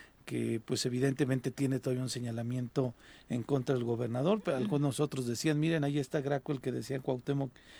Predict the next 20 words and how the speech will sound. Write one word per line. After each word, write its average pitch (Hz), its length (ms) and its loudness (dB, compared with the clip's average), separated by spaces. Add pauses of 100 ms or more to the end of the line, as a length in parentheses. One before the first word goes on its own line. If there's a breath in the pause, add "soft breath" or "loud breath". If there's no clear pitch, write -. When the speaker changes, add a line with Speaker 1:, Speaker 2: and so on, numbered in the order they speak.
(160 loud breath)
Speaker 1:
que 147 120 4
iba 151 140 6
a 147 40 6
meter 139 280 2
a 143 60 2
la 135 120 2
cárcel 160 400 2
tan 135 160 2
Speaker 2:
<laughs> - 0 -
Speaker 1:
campante 139 540 0
en 127 120 0
el 117 100 -4
estado 139 280 -2
de 131 80 0
Morelos". 170 380 2
Speaker 2:
Ya 185 140 4
se - 160 0
tardó, 131 420 4
Speaker 1:
Sí, 170 160 6
Speaker 2:
guau. 135 320 10